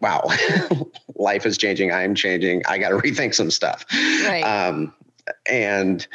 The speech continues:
Speaker 1: but if we don't have that trigger point, it, it, it's a lot harder. It's, it's easier to continue in our habits. Um, a-, and I, I don't wanna sound like I'm authority at shedding bad habits. I'm actually a master at retaining bad habits, but,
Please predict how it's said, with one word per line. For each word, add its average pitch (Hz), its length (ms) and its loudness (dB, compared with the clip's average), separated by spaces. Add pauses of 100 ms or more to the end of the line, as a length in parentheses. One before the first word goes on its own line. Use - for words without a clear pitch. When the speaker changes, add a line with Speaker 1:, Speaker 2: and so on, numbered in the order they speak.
(840)
Speaker 1:
but 139 200 0
if 120 120 0
we 131 120 4
don't 139 400 0
have 80 300 -2
that 80 180 -2
trigger 82 340 -2
point, 78 460 -4
it, 180 120 2
it, 180 240 -2
it's 156 120 -4
a 156 60 2
lot 143 200 2
harder. 92 300 0
It's, - 480 -2
it's - 180 -2
easier 95 340 2
to 80 140 -8
continue 85 640 -2
in 82 180 -2
our 82 120 0
habits. - 760 -2 (220)
Um, 98 600 -4 (160)
a-, 76 200 -2
and 71 400 -2 (120)
I, 80 100 0 (120)
I 78 60 0
don't 76 120 0
wanna 73 160 -2
sound 71 220 -2
like 73 160 0
I'm 76 160 0
authority 76 400 0
at - 100 -2
shedding 71 380 -2
bad 69 220 0
habits. 80 420 -2
I'm 71 260 0
actually 69 300 0
a 69 80 0
master 76 440 0
at - 40 -2
retaining 73 600 0
bad 60 220 -2
habits, - 440 -2
but, - 340 0